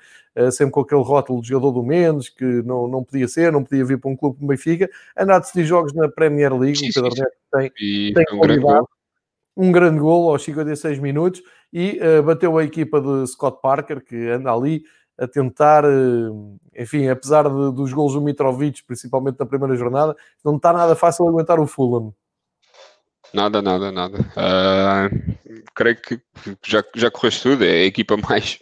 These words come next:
Speaker 2: mais portuguesa, ah, eu diria, de, quer dizer, só olhando aqui aos três grandes, tomaram os três grandes, se calhar, ah, a entrarem em campo com, com tantos portugueses, agora também não,
Speaker 1: Sim.
Speaker 2: não sei precisar, mas pelo menos, ah, naqueles que sigo mais não,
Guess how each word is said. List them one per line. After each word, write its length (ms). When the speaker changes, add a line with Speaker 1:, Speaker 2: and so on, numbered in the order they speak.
Speaker 2:
mais 200
portuguesa, 680
ah, 600
eu 140
diria, 340
de, 300
quer 80
dizer, 300
só 280
olhando 260
aqui 180
aos 120
três 240
grandes, 420
tomaram 400
os 80
três 240
grandes, 340
se 60
calhar, 400
ah, 160
a 80
entrarem 480
em 60
campo 340
com, 220
com 180
tantos 260
portugueses, 500
agora 260
também 220
não, 100
Speaker 1:
Sim. 280
Speaker 2:
não 120
sei 180
precisar, 560
mas 240
pelo 200
menos, 640
ah, 340
naqueles 340
que 100
sigo 260
mais 340
não, 360